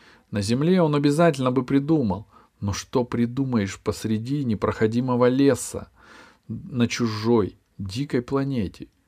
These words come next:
"Вас будут искать?" спросил он. "Как? Как нас найти? Я сбилась с пути". "Но мы не можем сидеть всю жизнь в этом лесу".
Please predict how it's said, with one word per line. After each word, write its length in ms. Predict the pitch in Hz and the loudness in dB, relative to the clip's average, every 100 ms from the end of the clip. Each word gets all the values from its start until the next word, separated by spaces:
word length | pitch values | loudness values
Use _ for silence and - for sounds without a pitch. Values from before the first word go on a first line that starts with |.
| _ _ _ _ _ | _ _ _ _ _
"Вас 180 | 117 110 | -4 -4
будут 420 | 120 160 196 185 | -2 2 2 4
искать?" 640 | 185 - - 143 110 - - _ | 2 0 2 4 4 -2 -12 _
спросил 520 | - 113 - 107 98 | -6 -6 -4 -6 -8
он. 100 | 101 _ _ _ - | -12 _ _ _ -8
"Как? 560 | 127 135 120 82 - _ _ _ - | -4 -2 -2 -6 -14 _ _ _ 0
Как 340 | 170 175 - | 4 4 2
нас 280 | 143 135 139 | 0 0 0
найти? 420 | 147 165 - 170 | 0 0 -2 -2
Я 200 | 135 123 | 2 2
сбилась 440 | 131 156 156 139 | 2 2 4 4
с 60 | - | 0
пути". 500 | - 165 - 113 - _ _ _ - - - _ - | -4 -4 -2 -4 -6 _ _ _ -20 -20 -20 _ -6
"Но 160 | 104 | -2
мы 160 | 113 120 | 0 0
не 100 | 127 | 0
можем 400 | 135 147 131 123 | 0 0 -2 -4
сидеть 420 | - 139 143 131 | -4 0 4 2
всю 180 | - 147 | 2 0
жизнь 340 | 143 143 120 | 4 4 4
в 80 | 131 | 4
этом 260 | 151 143 143 | 4 4 2
лесу". 500 | 156 - - 120 | 2 0 -4 -6